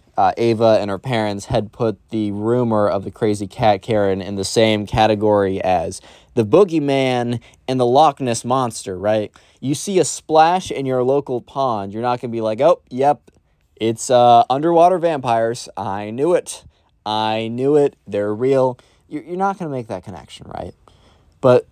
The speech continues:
things get extremely, extremely intense on the third day. And this is where everything happens.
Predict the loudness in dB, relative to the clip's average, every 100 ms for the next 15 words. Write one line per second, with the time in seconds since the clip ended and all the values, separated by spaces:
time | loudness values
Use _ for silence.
0 | _ 2 2 2 -2 4 4 4 0 -4
1 | -6 -8 -6 0 2 4 2 2 2 0
2 | -2 -4 -4 -2 0 0 0 0 -2 -4
3 | -2 -2 -2 -8 -8 -6 -6 -8 -8 -6
4 | -6 -4 -6 -8 -12 -20 _ _ -6 0
5 | 2 2 0 -2 2 2 2 -6 _ 2
6 | 4 2 -2 -2 -6 -4 -8 -8 -10 -18
7 | -20